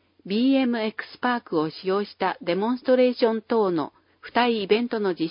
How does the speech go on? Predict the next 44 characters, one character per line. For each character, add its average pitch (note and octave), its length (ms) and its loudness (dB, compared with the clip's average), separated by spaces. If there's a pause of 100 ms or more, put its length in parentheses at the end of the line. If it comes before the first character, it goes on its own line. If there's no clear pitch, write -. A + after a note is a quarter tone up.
施 G3+ 60 -2
に G3 180 -2
つ G#3+ 120 -4
い F3 100 -4
て、 C#3+ 220 -8 (920)
関 C4 220 -2
係 B3 220 6
団 A3 200 2
体 G#3 240 -2
と F3 140 2
調 A3+ 280 2
整 A3+ 240 2
を F#3+ 80 -2
進 F3 280 -2
め F3+ 120 0
て D3 120 -6
い C#3 120 -4
る。 - 120 -18 (1600)
大 A3 200 0
会 G#3+ 300 2
を F#3 80 2
盛 G#3+ 240 2
大 B3 220 2
に A3+ 120 0
開 A3+ 260 -2
催 A3 200 0
で F#3+ 140 0
き C4+ 160 -4
る B3+ 100 0
よ D#3+ 320 -4
う、 - 40 -20 (500)
協 C4 240 8
議 F3 180 2
調 G#3+ 240 0
整 A3 280 0
を G3+ 120 -4
精 G#3+ 220 2
力 B3+ 200 0
的 A3+ 280 2
に F3+ 140 0
行 D3+ 300 -4
う。 D#3 280 -4 (1040)
市 - 180 -18
長。 G3+ 260 2